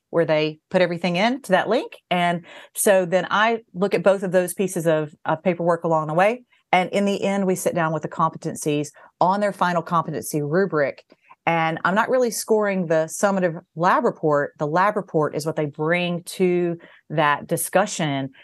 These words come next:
And then the competencies is where we actually assess their score. So that third part is we use the competency conference for them to decide, "How did I do? How's my grade? What, how, and where am I going with this next?" And that's the biggest part of this that we kinda haven't discussed yet is, like,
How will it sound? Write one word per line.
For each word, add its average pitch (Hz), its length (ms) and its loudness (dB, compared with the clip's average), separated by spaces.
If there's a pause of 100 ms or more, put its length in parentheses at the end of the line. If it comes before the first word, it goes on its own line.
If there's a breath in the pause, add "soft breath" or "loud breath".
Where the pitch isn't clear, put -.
(120)
And 165 120 0
then 151 80 -2
the 147 80 -2
competencies 156 720 -2
is 139 100 -14
where 160 120 2
we 151 120 -2
actually 147 340 -2
assess 139 380 -4
their 139 140 -8
score. - 320 -6
So 151 160 0
that - 220 -4
third 240 260 2
part 180 400 0 (180 loud breath)
is 156 100 -6
we 165 120 2
use 165 160 0
the 170 40 -4
competency 170 540 -2
conference 151 520 -2
for 156 120 0
them 147 200 0
to 151 100 -4
decide, 139 480 0 (220 soft breath)
"How 170 260 2
did 180 120 0
I 175 100 2
do? 147 340 0 (160)
How's 147 320 0
my 139 100 -2
grade? 139 540 -2 (180)
What, 151 340 -2
how, 165 380 0
and 160 200 2
where 175 160 4
am 170 100 0
I 156 60 -2
going 156 280 0
with 139 160 -6
this 131 180 -4
next?" - 300 -8
And 156 100 0
that's 220 180 2
the 175 80 -2
biggest 170 280 0
part 160 160 2
of 139 140 -2
this 135 140 0
that - 120 -8
we 139 160 -2 (240 loud breath)
kinda 170 220 0
haven't 160 180 0
discussed 165 460 -2
yet 139 160 0
is, 131 100 -8
like, - 180 -4